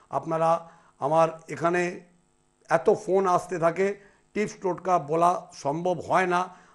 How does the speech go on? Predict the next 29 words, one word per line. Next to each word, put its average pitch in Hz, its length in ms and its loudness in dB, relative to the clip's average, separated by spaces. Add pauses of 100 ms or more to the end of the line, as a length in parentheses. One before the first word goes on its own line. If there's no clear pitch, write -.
আপনারা 160 300 -6
নিশ্চয়ই 160 380 -6
জানেন 175 320 0
যে 170 60 -4
আমার 160 240 -2
অনেক 165 240 -4
কটা 156 220 -6
বই 156 360 -4
আছে, 190 320 -4 (340)
বইয়ের 175 340 0
মাধ্যমে, 170 600 0 (440)
আহ, 151 440 -2
আপনারা 160 320 -4
অনেক 170 320 -4
টিপস 170 220 -12
টোটকাও 165 300 -6
জানতে 151 360 -6
পেরেছেন, 165 500 -8
জানেনও। 180 500 -4 (460)
নবগ্রহ 196 640 2
অশুভ 185 380 -6
প্রভাব 160 360 0
থেকে 170 200 -10
মুক্তি, 160 480 -8
এই 165 100 -6
একটা 160 240 -6
বইও 170 360 -6
আমার 170 220 -4
আছে। 175 320 -4